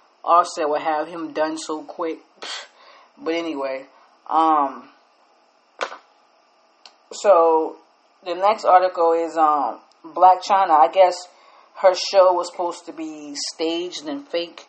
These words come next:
Um, and this article came out last night, um, Nick at Night. Um,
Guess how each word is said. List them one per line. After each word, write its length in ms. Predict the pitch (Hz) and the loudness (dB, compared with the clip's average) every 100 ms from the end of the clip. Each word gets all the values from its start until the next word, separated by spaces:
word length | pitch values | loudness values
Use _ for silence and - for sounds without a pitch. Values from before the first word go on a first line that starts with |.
| _ - - - | _ -20 -20 -6
Um, 520 | 156 156 147 135 107 151 | 0 2 2 -2 -10 -12
and 140 | 151 | -8
this 140 | 170 175 | -6 2
article 400 | 147 156 160 160 | 2 2 -4 -8
came 320 | - 160 147 | -8 -6 -2
out 200 | 143 - | -2 2
last 360 | 151 151 - | 4 2 2
night, 340 | 165 156 147 143 | -4 -4 -4 -8
um, 480 | 143 139 131 113 - | -8 -6 -6 -8 -12
Nick 240 | 151 160 | -14 -2
at 180 | 147 135 | 0 0
Night. 300 | 143 139 127 | -2 -6 -6
Um, 440 | - 139 131 120 | -8 -6 -6 -10